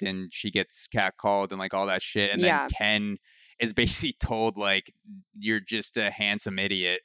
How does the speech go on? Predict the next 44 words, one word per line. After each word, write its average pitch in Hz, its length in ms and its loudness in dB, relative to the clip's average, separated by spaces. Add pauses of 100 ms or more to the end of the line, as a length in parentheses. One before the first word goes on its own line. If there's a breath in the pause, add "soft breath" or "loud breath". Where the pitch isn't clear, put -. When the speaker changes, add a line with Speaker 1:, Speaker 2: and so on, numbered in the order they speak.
Speaker 1:
Like, - 240 -6
you 143 80 -2
can't 208 260 6
Speaker 2:
Yeah. - 20 4
Speaker 1:
actually 214 340 2
do 196 160 0
Speaker 2:
Like, 196 100 6
Speaker 1:
anything. 202 220 4
Speaker 2:
you - 0 -
Speaker 1:
You 131 60 6
have 175 120 2
Speaker 2:
literally 202 340 10
Speaker 1:
no - 20 8
Speaker 2:
have 196 220 6
no 185 260 10
Speaker 1:
applicable 175 40 6
Speaker 2:
role. 175 500 10
<laughs> - 0 -
Speaker 1:
skills." 339 160 8 (520 loud breath)
Yeah, 131 280 10
like, 107 240 4
you, 123 200 6
like, 123 200 4
you 131 120 0
can't 151 380 4
just 120 220 2
be 120 140 6
a 107 40 6
man 107 320 6
and 101 120 2
go 104 100 6
to 101 80 4
the 95 100 -2
top. 101 340 4
Like, 98 140 -6
you 110 80 4
have 113 100 4
to 123 120 6
at 107 100 0
least 113 280 -2
put 117 160 0
in 98 120 -2
some 107 480 0
work 92 500 -2